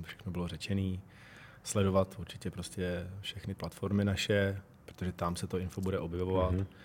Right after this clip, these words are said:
Speaker 1: A na základě toho se ty lidi budou moct rozhodnout, jestli jo, tohle mi dává smysl nebo ne, chci podpořit. Takže to asi je takhle jako za nás, myslím, jako všechno. Teď už je to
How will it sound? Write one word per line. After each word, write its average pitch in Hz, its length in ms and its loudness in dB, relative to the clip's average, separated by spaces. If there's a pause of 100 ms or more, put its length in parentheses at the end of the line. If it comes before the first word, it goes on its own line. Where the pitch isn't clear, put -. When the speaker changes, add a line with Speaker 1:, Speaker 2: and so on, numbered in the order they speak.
(520)
Speaker 1:
A - 20 -4
na 90 80 -2
základě 87 400 -2
toho 85 200 -6
se 87 100 -8
ty 87 100 -6
lidi 87 140 -2
budou 87 180 -4
moct 87 220 -4
rozhodnout, 87 500 -6
jestli 87 280 -8
jo, 85 220 -6
tohle 87 200 -6
mi 87 100 -4
dává 85 280 -4
smysl - 320 -10
nebo 90 220 -4
ne, 85 200 -4
chci - 200 -14
podpořit. 85 600 -10 (960)
Takže 87 360 -8 (640)
to 87 200 -2 (160)
asi 104 240 2
je 98 80 4
takhle 92 180 0
jako 87 180 -6
za 87 120 -4
nás, 85 340 -6
myslím, 90 280 -8
jako - 160 -10
všechno. 92 320 -8
Teď 85 180 -10
už - 120 -10
je 92 60 -8
to 92 200 -4